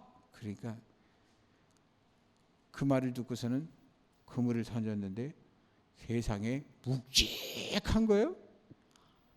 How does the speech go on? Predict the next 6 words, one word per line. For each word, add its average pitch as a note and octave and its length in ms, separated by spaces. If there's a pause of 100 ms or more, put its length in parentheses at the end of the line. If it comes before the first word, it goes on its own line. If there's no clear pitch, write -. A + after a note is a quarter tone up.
(280)
그물이 G#3+ 560
그냥 A#3 260 (240)
잘 A3 160
땡겨지질 D#4 920
않아. E3+ 240
그래서 D#3+ 240